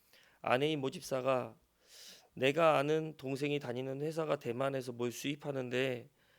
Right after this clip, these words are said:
정신없이 바쁘대. 당신도 그걸 한번 해보면 어떨까?" 라고 얘기를 했습니다.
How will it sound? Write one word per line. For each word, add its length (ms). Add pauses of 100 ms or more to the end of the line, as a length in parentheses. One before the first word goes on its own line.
(200)
정신없이 680
바쁘대. 560 (500)
당신도 440
그걸 280
한번 240
해보면 340
어떨까?" 560 (600)
라고 260
얘기를 300
했습니다. 600